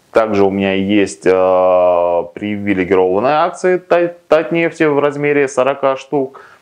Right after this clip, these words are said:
Но они показали, э, торговлю в боковике, в минус они не уходили и показывают небольшой плюс. Поэтому мы эти две компании держим, держим до закрытия дивидендов,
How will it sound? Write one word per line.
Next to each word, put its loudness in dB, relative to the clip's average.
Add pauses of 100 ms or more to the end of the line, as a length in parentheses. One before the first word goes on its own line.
(100)
Но 2
они 0
показали, 2
э, 0 (200)
торговлю 0
в -4
боковике, 0 (380)
в -2
минус 2
они 2
не -2
уходили 2
и 0
показывают -2
небольшой 0
плюс. -6 (480)
Поэтому 2
мы 0
эти -2
две 2
компании 0
держим, 0 (180)
держим 0
до 2
закрытия 0 (420)
дивидендов, 2